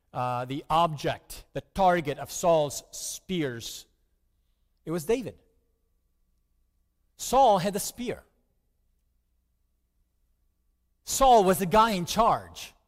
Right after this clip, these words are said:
David is the underdog, if you will, in the story at this point. But no, it's Saul who becomes afraid of David. Why? Because the presence of the Lord was with David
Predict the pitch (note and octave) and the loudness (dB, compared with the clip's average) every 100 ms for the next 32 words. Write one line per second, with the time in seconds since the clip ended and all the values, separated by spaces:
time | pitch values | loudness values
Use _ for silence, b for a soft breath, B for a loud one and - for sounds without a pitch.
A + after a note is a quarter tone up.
0 | _ _ _ _ _ _ _ _ G#3+ B3+ | _ _ _ _ _ _ _ _ 6 8
1 | C#4+ G#3 E3+ D#3+ - _ _ _ _ _ | 8 8 2 -2 -16 _ _ _ _ _
2 | _ _ _ _ _ - G3+ C#3+ G3 G#3+ | _ _ _ _ _ -6 -2 0 -2 0
3 | A3+ A#3 G3 F#3 D3+ A#2+ G2 F#2+ - _ | 0 2 4 4 4 2 -4 -18 -20 _
4 | - D#3 E3+ D#3+ D#3 A2+ - _ _ - | -14 -6 -2 0 0 -2 -12 _ _ -6
5 | F#3 D#3 - F#3+ E3+ C#3 C3+ - - F3 | -4 -4 0 2 2 0 -4 -6 -4 -4
6 | C3+ G#2+ - _ _ _ _ _ _ _ | -4 -10 -20 _ _ _ _ _ _ _
7 | _ _ _ _ - D#3+ F3 F#3 C#3+ D3 | _ _ _ _ -16 -4 2 2 2 0
8 | - - - - F#3 D#3+ B2+ A#2 B2+ _ | -4 -10 -8 0 4 6 4 0 -6 _
9 | _ - C#3 C3+ D#3+ D3+ B2+ - D3+ D3+ | _ -12 -10 -6 -6 -6 -8 -8 -6 -4
10 | B2+ G#2+ G2+ _ - A#2+ A#2+ C3 C#3 C3 | -4 -8 -12 _ -14 -12 -8 -4 -4 -4
11 | A2+ G#2+ A#2 C3 D3+ G3 F3 _ _ _ | -8 -6 -4 -2 -2 -4 -10 _ _ _
12 | _ _ _ A2+ - A2 G2 - C#3 B2+ | _ _ _ -18 -14 -14 -14 -14 -12 -12
13 | A#2 A2 G2 G#2 G2 A2 A2 G2+ G2+ - | -12 -14 -14 -14 -10 -8 -10 -12 -18 -18
14 | F#2 - G#2+ G2 F2 | -18 -16 -14 -16 -20